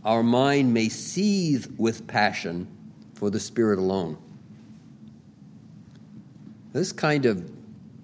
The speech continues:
paradox rests upon a foundation, the foundation stone of Gregory's mystical view of God,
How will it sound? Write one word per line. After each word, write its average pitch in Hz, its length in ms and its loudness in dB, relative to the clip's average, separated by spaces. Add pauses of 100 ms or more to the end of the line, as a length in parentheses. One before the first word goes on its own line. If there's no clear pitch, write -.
(520)
paradox 139 640 0
rests 165 200 2
upon 151 220 0
a 139 60 2
foundation, 151 840 2
the 131 80 -8
foundation 135 560 0
stone 131 320 0
of 110 140 -2
Gregory's 120 480 0
mystical 117 580 0
view 101 300 0
of 87 160 -2
God, 90 400 2